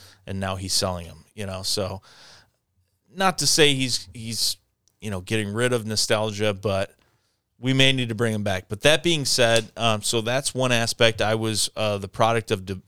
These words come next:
divorced parents when I was five. So it's kind of,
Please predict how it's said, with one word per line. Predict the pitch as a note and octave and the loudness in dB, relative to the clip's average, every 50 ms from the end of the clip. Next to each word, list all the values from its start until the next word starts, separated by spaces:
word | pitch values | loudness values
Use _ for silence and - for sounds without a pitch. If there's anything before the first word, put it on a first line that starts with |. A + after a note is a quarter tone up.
| G#2 G#2 | -16 -8
divorced | - G#2+ F#2+ G2 A2 B2+ C3 - - | -8 -6 -2 0 0 0 0 -2 -4
parents | - A#2 G#2+ G#2 G#2+ A#2 - - - - _ _ _ _ _ _ _ _ | -4 -4 -2 -2 -6 -8 -10 -12 -12 -14 _ _ _ _ _ _ _ _
when | G#2+ G#2 | -4 -2
I | G2+ | -2
was | G2 F#2+ - | -2 -2 -2
five. | - G#2 G2+ G2 G2+ G2+ G#2 G2+ - - _ _ _ _ _ _ _ _ _ | -2 -2 -2 -2 -2 -4 -4 -6 -10 -18 _ _ _ _ _ _ _ _ _
So | _ - - - B2+ A#2 A2 A2+ G#2 | _ -4 0 2 4 4 4 4 2
it's | G#2+ - - | 0 -2 -4
kind | - - B2+ B2+ B2 | -2 0 0 2 2
of, | A2+ G2 G2+ | 0 -2 -4